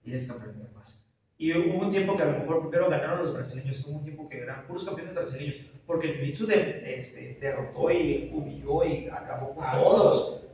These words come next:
Speaker 1: Y tú dices, "No", pero muchas personas empezaron a, a preparar más, y fue cuando después empezó en la parte de los wrestlers de Estados Unidos, que contrarrestaron el jiu-jitsu y puros campeones estadounidenses. Y después ya empezaron de diferentes países,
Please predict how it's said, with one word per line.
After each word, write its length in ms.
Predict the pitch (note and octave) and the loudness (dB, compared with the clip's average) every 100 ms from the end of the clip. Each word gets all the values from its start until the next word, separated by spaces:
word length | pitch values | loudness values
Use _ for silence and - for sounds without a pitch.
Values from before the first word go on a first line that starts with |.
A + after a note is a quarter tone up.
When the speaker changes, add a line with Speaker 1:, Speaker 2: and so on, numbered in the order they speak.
| - | -20
Speaker 1:
Y 80 | B2 | -14
tú 80 | C#3+ | -2
dices, 240 | C#3 C3 | 0 2
"No", 180 | B2+ B2+ | 0 -2
pero 200 | B2+ C3 | -4 -4
muchas 320 | D3 E3 F3 E3+ | -4 -2 0 0
personas 440 | D3+ D3 D3+ D3 | 0 -2 -4 -4
empezaron 340 | C3 - C#3+ | -6 -8 -8
a, 240 | C3+ - C3 | -10 -10 -12
a 40 | |
preparar 440 | C3 B2+ - B2+ D3 | -12 -12 -10 -8 -6
más, 420 | D3+ B3+ - - - _ _ - | -4 -4 -4 -10 -18 _ _ -14
y 240 | C3 B2+ | -8 -6
fue 160 | C3 C3 | -4 -2
cuando 220 | C#3+ - | 0 0
después 320 | B2+ C#3+ C#3 | -2 -4 -4
empezó 380 | - C#3 C3 C3 | -4 -6 -2 -2
en 80 | B2+ | -2
la 140 | A#2+ | -4
parte 300 | A#2+ A#2 C3 | -8 -10 -8
de 120 | B2 A#2 | -10 -10
los 140 | A2 | -8
wrestlers 400 | B2+ B2+ - - | -4 -4 -4 -12
de 80 | A#2+ | -12
Estados 340 | A#2 A#2+ B2+ | -8 -6 -4
Unidos, 420 | B2+ B2+ - - - - - - | -6 -8 -8 -12 -20 -20 -20 -12
que 160 | C3 | -10
contrarrestaron 640 | C3 C3 B2 A#2+ - - F#3 | -6 -4 -4 -4 -6 -4 -4
el 140 | D3 | -4
jiu-jitsu 560 | C#3 C#3 - - - - - | -4 -6 -6 -10 -14 -20 -20
y 80 | A#2+ - - - | -18 -18 -20 -12
puros 220 | C#3+ C#3+ | -8 -6
campeones 360 | E3+ - C#3+ C#3+ | -6 -6 -6 -6
estadounidenses. 800 | C#3 C3+ B2 - A#2 - - _ _ | -6 -6 -6 -10 -16 -16 -20 _ _
Y 180 | - D3+ | -6 -2
después 640 | C#3+ - - C#3 C#3+ D#3 D3+ | 2 0 0 0 2 2 0
ya 120 | C#3+ | -2
empezaron 380 | C#3 B2+ C3 C3+ | -4 -4 -4 -4
de 120 | C3 | -6
diferentes 520 | B2+ B2+ - B2 B2 | -8 -10 -14 -16 -16
países, 520 | - A#2 - - - | -18 -18 -18 -20 -20